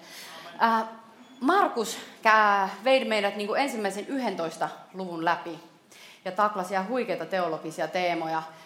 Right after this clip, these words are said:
kuten luominen, syntiin lankemus, perisynti – mitä näitä nyt oli. Sit viime viikolla tultiin patriarka-,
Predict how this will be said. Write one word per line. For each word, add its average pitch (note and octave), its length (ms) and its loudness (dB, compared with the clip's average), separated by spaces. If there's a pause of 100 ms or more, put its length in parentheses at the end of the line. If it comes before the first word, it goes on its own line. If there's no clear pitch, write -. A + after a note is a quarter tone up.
(160)
kuten E3 300 -8
luominen, F3+ 640 -2 (100)
syntiin F3+ 680 -8
lankemus, D#3+ 560 -8 (120)
perisynti – E3 920 -4 (380)
mitä F#3 260 -2
näitä D#3 280 -4
nyt D#3+ 160 -8
oli. E3 420 -6 (200)
Sit B3 200 -10
viime C#4 260 0
viikolla F#3+ 640 2 (240)
tultiin G3 720 -4
patriarka-, F#3 720 2